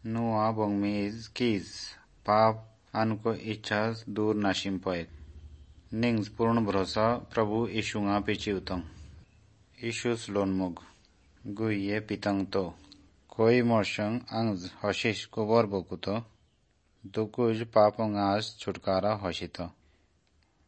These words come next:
मुश्किल ओमा होंडे जाउज पापों आ न्याय में मिले उतो। दुगन को पाप यीशु मसीह को लोडिंगा। आज खोइस चीमुग। यदि की यीशु को हिपिच बुरा उठंग,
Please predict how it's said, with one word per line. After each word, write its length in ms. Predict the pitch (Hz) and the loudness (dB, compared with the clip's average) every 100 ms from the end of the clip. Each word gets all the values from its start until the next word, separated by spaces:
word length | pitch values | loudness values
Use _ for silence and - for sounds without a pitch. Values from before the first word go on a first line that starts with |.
| _ 117 | _ -6
मुश्किल 360 | 123 - 107 - | -6 -6 -10 -8
ओमा 460 | 120 113 113 113 98 | -2 0 2 2 0
होंडे 320 | 92 107 107 | 0 0 0
जाउज 420 | 107 113 107 87 - | 2 2 2 0 -8
पापों 680 | - _ 107 110 110 113 104 | -14 _ 0 0 0 -2 0
आ 120 | 104 | 2
न्याय 360 | 107 104 104 104 | 2 2 2 2
में 140 | 101 | 0
मिले 300 | 98 95 95 | -2 0 -2
उतो। 300 | 90 - 92 - _ - _ _ _ _ 104 | -4 -10 -14 -18 _ -20 _ _ _ _ -6
दुगन 360 | 113 117 120 | -2 0 0
को 160 | 107 113 | 0 -2
पाप 400 | - 107 117 117 120 | 4 6 6 2 -6
यीशु 260 | 117 123 | -2 -2
मसीह 360 | 113 107 - 120 | -2 -2 -2 -2
को 180 | - 98 | 0 0
लोडिंगा। 600 | 98 98 98 95 98 113 - _ _ _ _ _ _ 117 107 107 104 110 | 0 0 -2 -2 -4 -6 -14 _ _ _ _ _ _ -10 -2 0 2 2
आज 200 | 120 - | 0 -8
खोइस 520 | - 120 107 - - - | 0 2 2 0 -4 -6
चीमुग। 560 | - 104 101 95 87 - _ _ _ _ _ - _ _ _ _ _ 110 | -4 0 0 0 -2 -8 _ _ _ _ _ -20 _ _ _ _ _ -6
यदि 400 | 104 110 113 113 | -2 -2 -2 -4
की 560 | - - 120 110 95 - | -6 -2 0 0 -2 -4
यीशु 300 | 113 107 123 | -6 -2 -2
को 180 | 113 120 | 2 2
हिपिच 460 | 95 98 98 113 110 - | 4 -2 -2 -2 -4 -4
बुरा 220 | 101 101 | 2 4
उठंग, 420 | 107 90 98 110 | 2 2 0 0